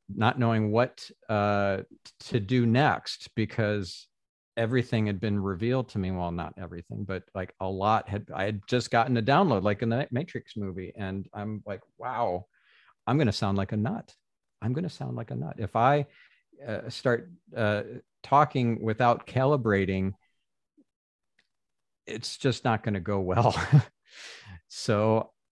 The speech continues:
I swi-, I pulled up my phone, I swiped down to do a search, and I'd already started thinking, like, "I should hire Eliyahu Jian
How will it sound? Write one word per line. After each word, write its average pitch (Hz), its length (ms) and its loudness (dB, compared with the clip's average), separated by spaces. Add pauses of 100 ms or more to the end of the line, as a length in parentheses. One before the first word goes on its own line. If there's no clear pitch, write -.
I 101 320 0
swi-, - 260 -4 (340)
I 107 60 0
pulled 156 240 0
up 147 120 -2
my 113 100 -2
phone, 104 480 0
I 101 40 -6
swiped - 360 -4
down 110 240 0
to 98 100 -4
do 95 180 -6
a 90 60 -6
search, - 580 -4
and 101 300 -4 (460)
I'd 127 160 6
already 139 380 4
started 120 400 0
thinking, 123 300 -2
like, 104 280 -2
"I 135 80 -6
should - 280 -10 (460)
hire 123 480 2
Eliyahu 101 720 0
Jian 101 560 -2